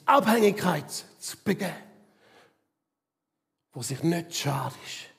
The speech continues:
zu mir hundert Prozent entgegenkommen. Was bist du für ein Gott?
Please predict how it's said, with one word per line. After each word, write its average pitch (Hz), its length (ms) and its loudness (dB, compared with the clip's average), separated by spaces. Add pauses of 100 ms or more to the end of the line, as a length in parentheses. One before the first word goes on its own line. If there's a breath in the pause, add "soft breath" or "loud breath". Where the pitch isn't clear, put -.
(400 soft breath)
zu - 180 -6
mir 143 480 0
hundert 147 380 2
Prozent 127 560 -10
entgegenkommen. - 680 -10 (720 soft breath)
Was - 200 -6
bist - 400 -2
du 170 60 0
für 135 120 -6
ein 143 140 -2
Gott? - 400 -10